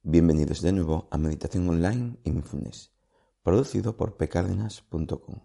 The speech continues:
el podcast donde hablaremos de técnicas, prácticas, noticias, dudas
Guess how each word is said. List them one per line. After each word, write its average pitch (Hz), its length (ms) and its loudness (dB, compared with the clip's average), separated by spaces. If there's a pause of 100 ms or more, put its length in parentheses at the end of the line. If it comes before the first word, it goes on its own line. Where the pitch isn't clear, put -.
(280)
el - 120 -18
podcast - 720 -4 (480)
donde 80 220 2
hablaremos 90 540 0
de - 140 -6
técnicas, - 680 -10 (120)
prácticas, - 680 -6
noticias, - 800 -8
dudas - 500 -4